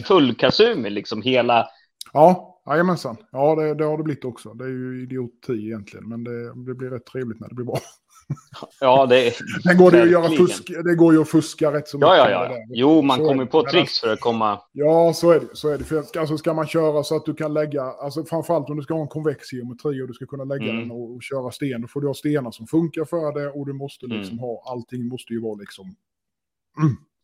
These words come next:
Speaker 1: Ja.
Speaker 2: Eh,
Speaker 1: Jag
Speaker 2: jag
Speaker 1: gör
Speaker 2: vet
Speaker 1: det
Speaker 2: ju som
Speaker 1: just nu. Det är fan
Speaker 2: Ja,
Speaker 1: inte lätt, men
Speaker 2: det
Speaker 1: när man har en
Speaker 2: nej,
Speaker 1: liten
Speaker 2: det
Speaker 1: konvex.
Speaker 2: Ja, jajamän,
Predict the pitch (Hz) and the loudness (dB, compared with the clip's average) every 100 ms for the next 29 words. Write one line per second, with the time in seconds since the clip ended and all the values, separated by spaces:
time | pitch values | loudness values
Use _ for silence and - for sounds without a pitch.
0 | - _ 113 107 107 95 - _ - - | -20 _ 0 2 0 -2 -20 _ -20 -16
1 | 117 110 107 104 104 120 139 156 147 147 | -12 -10 -12 -12 0 4 8 8 8 6
2 | 147 147 - 160 107 98 _ _ _ _ | 4 2 -2 -4 -4 -8 _ _ _ _
3 | _ _ 113 120 123 147 151 165 143 147 | _ _ -6 -6 0 4 4 4 2 0
4 | - 143 131 139 135 139 151 160 147 180 | 0 0 4 4 6 4 6 6 6 6
5 | 202 214 170 196 151 143 - - - - | 6 4 2 4 2 0 -4 -14 -20 -2
6 | 180 185 156 - 135 165 170 180 | 4 4 2 -4 2 4 4 2